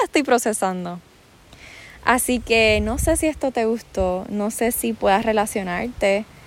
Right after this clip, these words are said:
Sé que los eclipses son temporadas, son días, son semanas bien intensas, son una energía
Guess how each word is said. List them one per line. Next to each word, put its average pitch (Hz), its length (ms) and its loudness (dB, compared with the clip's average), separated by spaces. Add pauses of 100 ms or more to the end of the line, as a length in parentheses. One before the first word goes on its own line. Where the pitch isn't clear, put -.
(440)
Sé 262 540 6 (580)
que 196 920 4 (160)
los 214 160 2
eclipses 214 400 -2
son 233 380 0 (760)
temporadas, 202 1080 4
son 208 300 -2
días, 214 440 6
son 196 320 0
semanas 196 580 0
bien 190 180 0
intensas, 190 880 0
son 202 140 0
una 196 140 2
energía 208 560 4